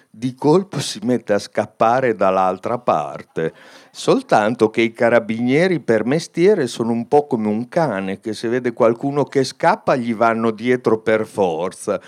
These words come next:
Infatti di colpo han girato la macchina proprio sgommando per tornare indietro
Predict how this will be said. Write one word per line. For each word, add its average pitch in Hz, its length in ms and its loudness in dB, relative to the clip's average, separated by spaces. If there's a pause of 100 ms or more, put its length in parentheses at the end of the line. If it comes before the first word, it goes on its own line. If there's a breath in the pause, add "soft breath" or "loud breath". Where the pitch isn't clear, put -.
(280 loud breath)
Infatti 165 540 -2
di 135 140 -14
colpo 185 380 2
han 135 140 4
girato 127 520 2
la 117 140 4
macchina 123 540 0
proprio 113 420 0
sgommando 113 800 0
per 101 260 -2
tornare 104 500 0
indietro 110 640 -4